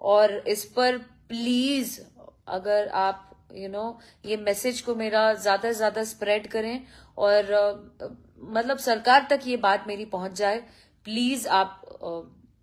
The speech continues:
you know, ज्यादा से ज्यादा share करें guys, ताकि मेरी बात उन तक पहुंचे और, अ,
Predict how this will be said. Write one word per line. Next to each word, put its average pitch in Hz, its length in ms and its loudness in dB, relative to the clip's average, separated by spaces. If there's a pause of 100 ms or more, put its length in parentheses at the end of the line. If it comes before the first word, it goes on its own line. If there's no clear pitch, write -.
(300)
you 202 160 -14
know, 240 160 -6
ज्यादा 208 320 2
से 208 60 -6
ज्यादा 190 260 -2
share 180 300 -4
करें 180 280 -8
guys, 175 400 -10 (420)
ताकि 202 580 -6
मेरी 185 320 -6
बात 185 420 -2
उन 180 140 -10
तक 190 200 -6
पहुंचे 196 540 -4 (380)
और, 185 500 -2
अ, 170 500 -4